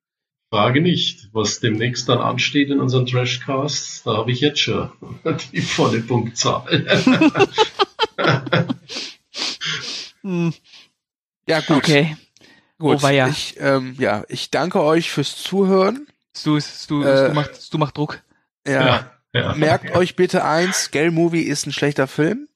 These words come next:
Speaker 3: Highlander zwei ist eine Frechheit.
Speaker 2: Ja.
Speaker 3: Solltet ihr nicht gucken, unterstützt das nicht. Und wir hören uns in einem Monat wieder und wir verraten nicht, welche Filme wir da machen. Nur so viel schlimmer als Highlander zwei kann's nicht werden. Ich sage tschüss.
Speaker 2: Ja,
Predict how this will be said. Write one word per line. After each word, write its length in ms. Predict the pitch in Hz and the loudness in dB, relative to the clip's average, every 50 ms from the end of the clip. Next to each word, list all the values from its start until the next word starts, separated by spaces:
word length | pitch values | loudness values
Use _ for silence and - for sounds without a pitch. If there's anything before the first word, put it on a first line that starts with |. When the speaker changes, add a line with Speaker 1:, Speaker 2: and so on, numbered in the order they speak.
| _ _ _ _ - - | _ _ _ _ -12 -6
Speaker 3:
Highlander 360 | - 143 160 170 160 151 151 | -2 0 2 2 2 2 0
zwei 360 | - - 151 143 143 147 160 | 0 -2 2 4 4 4 2
ist 200 | 127 143 - - | 0 -4 -4 -4
eine 200 | - 131 120 120 | -2 -2 -2 -2
Frechheit. 640 | - - 117 - - 208 202 254 285 - - _ _ _ _ _ _ _ _ _ _ _ _ _ _ _ _ _ - | -2 0 -2 0 0 0 0 0 -2 -6 -10 _ _ _ _ _ _ _ _ _ _ _ _ _ _ _ _ _ -2
Speaker 2:
Ja. 80 | 147 | 2
Speaker 3:
Solltet 180 | 139 143 151 156 | 2 2 4 4
ihr 40 | 147 | 2
nicht 180 | 151 180 - - | 2 2 -2 0
gucken, 320 | - 180 175 - 254 320 _ _ _ _ | -2 -2 -2 -2 -8 -12 _ _ _ _
unterstützt 420 | - 147 131 - - 180 - - 208 | -2 -2 -2 0 -2 -2 0 2 0
das 160 | 208 - - | 0 0 0
nicht. 360 | 247 277 - - - - _ _ _ _ _ _ _ _ _ - - - - - - | -6 -6 -6 -8 -12 -16 _ _ _ _ _ _ _ _ _ -18 -14 -12 -10 -2 2
Und 400 | 156 151 160 170 175 170 - - - _ _ | 4 4 4 2 0 -6 -10 -16 -20 _ _
wir 260 | 147 165 185 190 180 | 0 2 4 4 6
hören 260 | 175 185 196 196 190 185 | 6 4 4 4 4 2
uns 240 | 180 175 - - | 2 0 -2 -4
in 180 | 165 165 160 156 | -4 -2 0 0
einem 340 | 151 - 139 151 156 151 147 | 0 0 0 0 0 0 2
Monat 380 | 151 156 165 170 170 160 156 | 2 2 2 2 0 0 0
wieder 340 | 156 160 160 156 151 143 139 | 0 2 2 4 4 4 4
und 280 | 135 139 143 143 143 151 | 2 0 -2 -4 0 0
wir 80 | 139 | 0
verraten 320 | 127 131 123 120 120 117 143 | 2 2 0 0 0 0 0
nicht, 180 | 208 - - | -2 0 0
welche 180 | 202 196 180 175 | 0 0 0 -2
Filme 220 | - 170 170 165 | -2 0 0 0
wir 80 | 165 160 | 0 0
da 120 | 151 151 | 0 0
machen. 460 | 147 147 143 143 135 156 147 147 147 - _ _ _ - | 0 0 -2 -2 -2 -4 -6 -6 -8 -10 _ _ _ -2
Nur 140 | 135 123 | 0 0
so 160 | 117 143 175 175 | 2 4 2 2
viel 320 | - - 170 160 147 - - | 2 2 2 2 0 -2 -4
schlimmer 640 | - - - - - 139 143 190 226 233 220 190 151 | -6 -4 -4 -2 -2 0 0 2 4 4 4 4 4
als 220 | 139 147 - - | 2 0 0 0
Highlander 240 | 139 147 139 131 135 | 0 -2 0 -2 -2
zwei 300 | - - - 113 123 135 | -4 -2 0 0 0 0
kann's 320 | - - 117 113 - - - | -2 -2 -4 -4 -4 -4 -12
nicht 160 | - - - | -8 -2 0
werden. 300 | 113 113 113 123 131 - | 2 0 0 -2 -6 -16
Ich 80 | - - | -8 -4
sage 220 | 123 123 160 202 - | -4 -2 -2 -2 -2
tschüss. 340 | - 262 254 - - - _ _ _ _ _ _ _ _ _ _ _ _ _ _ _ _ _ _ _ _ _ _ _ _ _ _ _ _ _ - | 0 0 0 0 -4 -10 _ _ _ _ _ _ _ _ _ _ _ _ _ _ _ _ _ _ _ _ _ _ _ _ _ _ _ _ _ 0
Speaker 2:
Ja, 200 | 175 143 127 | 0 0 0